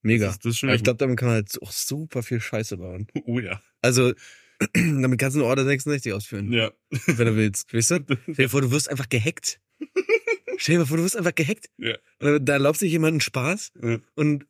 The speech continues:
Speaker 1: <clears throat> und du musst nackt rausgehen und so. Weißt du, der, der, der, der, der leitet sich einfach so einen Tag und du kannst nichts machen.
Speaker 2: Nee, ist scheiße. Also, das würde ich,
Speaker 1: Nee.
Speaker 2: nee, nee, ich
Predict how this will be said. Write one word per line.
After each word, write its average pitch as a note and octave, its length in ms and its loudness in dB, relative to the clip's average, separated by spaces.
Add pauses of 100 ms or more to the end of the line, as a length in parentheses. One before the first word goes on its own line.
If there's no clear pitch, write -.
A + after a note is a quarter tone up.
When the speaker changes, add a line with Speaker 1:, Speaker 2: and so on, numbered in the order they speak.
Speaker 1:
<clears throat> G3 520 0
und C#3+ 100 2
du D3+ 60 2
musst C#3+ 240 0
nackt - 320 -4
rausgehen C3+ 440 0
und G#2 140 -2
so. G#2 200 -2 (240)
Weißt C#3+ 180 0
du, C3 80 4
der, A#2+ 160 0
der, B2 360 2
der, B2 160 4
der, A#2+ 200 2
der A#2 140 4
leitet B2 260 2
sich F3 120 -2
einfach D3+ 120 -2
so D3 80 -4
einen A#2+ 100 -8
Tag C3 500 -4 (440)
und B2 120 0
du A#2+ 40 2
kannst F3 240 0
nichts - 180 -4
machen. G#3 300 0
Speaker 2:
Nee, F2+ 200 -2
ist F2+ 120 -4
scheiße. E2+ 380 -6 (300)
Also, G2+ 340 4
das F#2 180 -8
würde G#2 220 0
ich, - 200 -14
Speaker 1:
Nee. G#2 460 4
Speaker 2:
nee, F#2+ 240 -4
nee, F2+ 80 -4
ich F#2 100 -10